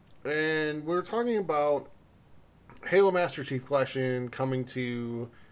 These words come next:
Game Pass, which is now available for everybody, and if you're an Xbox owner and you have Game Pass, you should absolutely get it. Uh,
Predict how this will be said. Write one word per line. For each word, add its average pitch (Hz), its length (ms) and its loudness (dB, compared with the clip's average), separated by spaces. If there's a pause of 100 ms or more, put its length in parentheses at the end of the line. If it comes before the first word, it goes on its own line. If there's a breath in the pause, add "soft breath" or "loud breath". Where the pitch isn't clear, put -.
(140 soft breath)
Game 180 220 0
Pass, - 580 -10
which 139 260 -2
is 135 120 -2
now 170 200 4
available 127 380 4
for 135 100 0
everybody, 131 560 2
and 123 340 -4
if 123 200 -8
you're 123 320 -2
an 123 80 -4
Xbox 131 360 -4
owner 135 200 0
and 127 100 -2
you 120 60 -2
have 117 120 -4
Game 127 180 -4
Pass, 135 280 -2
you 107 80 -14
should - 180 -20
absolutely 131 380 -6
get 123 140 2
it. 123 160 -2 (600 soft breath)
Uh, 123 420 -2